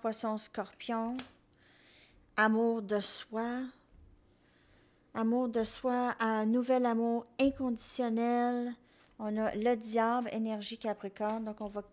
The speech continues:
on va, euh, clarifier cette énergie. Je vais clarifier chaque carte.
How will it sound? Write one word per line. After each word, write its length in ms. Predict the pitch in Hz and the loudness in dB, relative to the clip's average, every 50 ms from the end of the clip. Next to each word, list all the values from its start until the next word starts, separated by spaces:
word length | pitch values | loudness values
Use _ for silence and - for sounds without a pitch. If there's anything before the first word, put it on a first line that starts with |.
| - _ - | -18 _ -10
on 200 | 208 202 202 196 - | -8 -8 -8 -10 -8
va, 160 | 214 208 202 | -6 -4 -4
euh, 240 | 202 196 185 180 170 - - - 180 | -2 -2 -4 -6 -8 -10 -14 -18 -20
clarifier 520 | - - 208 196 180 185 185 185 - - 214 | -14 -10 -10 -8 -8 -8 -12 -12 -14 -14 -12
cette 260 | - - 185 185 - | -12 -12 -12 -12 -10
énergie. 540 | 180 175 170 165 165 170 - - 180 196 208 - _ _ _ _ _ _ _ _ _ _ _ _ _ _ _ _ _ _ _ _ - _ _ _ _ _ _ _ - - - - - - - - - - - - - - - _ | -10 -10 -10 -10 -12 -12 -12 -12 -14 -14 -16 -18 _ _ _ _ _ _ _ _ _ _ _ _ _ _ _ _ _ _ _ _ -20 _ _ _ _ _ _ _ -20 -20 -18 -18 -20 -20 -20 -20 -20 -20 -20 -20 -20 -20 -20 _
Je 100 | - - | -6 -6
vais 60 | 208 208 | -6 -6
clarifier 640 | - - 214 208 214 214 214 - - - 233 226 | -4 -6 -6 -6 -8 -10 -12 -14 -12 -8 -8 -8
chaque 360 | 226 - - 233 208 214 - _ | -6 -6 -8 -10 -10 -12 -14 _
carte. 260 | - 214 214 220 220 | -8 -6 -6 -6 -8